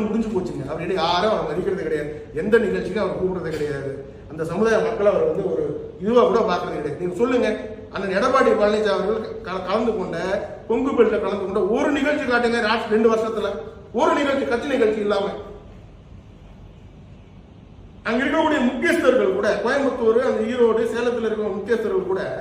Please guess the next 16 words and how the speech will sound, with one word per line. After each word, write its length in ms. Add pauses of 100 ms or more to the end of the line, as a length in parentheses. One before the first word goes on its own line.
(580)
அவங்களுக்கு 440
சம்பந்தப்பட்ட 500
ஒரு 80
மிகப்பெரிய 460
நிகழ்ச்சி 300
நடத்தும் 300
போது 120
கூட 140
அங்க 200
தலைவர் 300
அண்ணாமலை 400
அவர்களை 240
கூப்பிடுறாங்க. 500 (800)
அன்புமணி 420
அவர்களை 360
கூப்பிடுறாங்க, 560